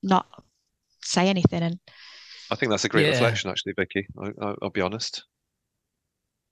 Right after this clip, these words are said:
Speaker 3: Oh, wh-,
Speaker 2: I mean,
Speaker 3: wh-, I
Speaker 2: Al,
Speaker 3: mean
Speaker 2: as a fostering, uh, as a, actually, as a fostering social worker, Al,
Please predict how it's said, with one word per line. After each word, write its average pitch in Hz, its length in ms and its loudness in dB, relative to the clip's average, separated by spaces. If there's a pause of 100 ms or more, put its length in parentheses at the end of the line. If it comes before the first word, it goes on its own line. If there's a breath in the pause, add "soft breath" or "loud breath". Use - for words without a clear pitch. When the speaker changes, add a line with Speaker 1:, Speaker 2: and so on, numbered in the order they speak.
(220)
Speaker 3:
Oh, 185 200 0
wh-, 98 200 0
Speaker 2:
I 135 40 4
mean, 170 120 6
Speaker 3:
wh-, 226 40 4
I 240 140 8
Speaker 2:
Al, 202 100 6
Speaker 3:
mean 131 80 -2 (120)
Speaker 2:
as 226 160 4
a 226 40 -4
fostering, 170 540 2
uh, 185 260 2
as 196 140 0
a, 175 120 -2
actually, 214 340 4
as 123 120 2
a 214 40 0
fostering - 460 2
social 101 360 2
worker, 90 260 2
Al, 85 360 2